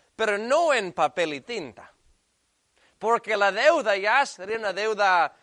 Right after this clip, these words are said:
así de, de honor. "Mire que me ayudaste", ¿verdad?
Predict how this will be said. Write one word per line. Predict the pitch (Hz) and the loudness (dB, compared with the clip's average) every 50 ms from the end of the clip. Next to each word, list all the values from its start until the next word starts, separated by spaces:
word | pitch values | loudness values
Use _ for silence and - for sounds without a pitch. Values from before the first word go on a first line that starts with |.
| _ _ _ | _ _ _
así | - - 151 147 - - 214 226 | -4 -4 -2 -2 -4 -8 -8 -6
de, | 214 208 190 175 | -4 -4 -4 -4
de | 160 180 180 | -4 -4 -4
honor. | 180 175 180 196 220 254 254 202 147 107 87 - _ _ _ _ _ _ _ _ _ _ _ _ _ _ _ | -4 -4 -2 -2 0 0 2 0 -2 -4 -6 -16 _ _ _ _ _ _ _ _ _ _ _ _ _ _ _
"Mire | 110 107 131 160 175 | -16 -14 -12 -12 -12
que | - - 127 | -12 -14 -12
me | 127 123 | -10 -10
ayudaste", | 113 113 120 120 175 220 190 - - _ _ _ _ _ _ _ _ _ _ _ | -10 -12 -12 -12 -12 -12 -12 -14 -18 _ _ _ _ _ _ _ _ _ _ _
¿verdad? | _ - 92 85 101 127 151 | _ -20 -20 -20 -20 -20 -20